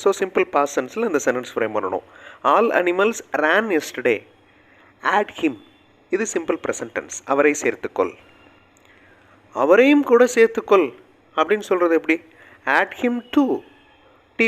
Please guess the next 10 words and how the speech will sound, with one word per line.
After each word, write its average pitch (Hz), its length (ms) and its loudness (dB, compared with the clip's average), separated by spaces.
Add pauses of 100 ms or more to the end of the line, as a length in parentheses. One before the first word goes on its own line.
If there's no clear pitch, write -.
(160)
ஓ 180 40 8 (160)
ஓ. - 40 0 (840)
ஓகே, 180 140 -4 (120)
அவரையும் 240 420 0
கூட 214 80 4 (380)
சேர்த்துக்கோ. 120 400 0 (920)
நாங்கள் 208 340 4 (300)
சென்ற 202 340 2
வாரம் 180 280 4
வந்தோம். 127 320 2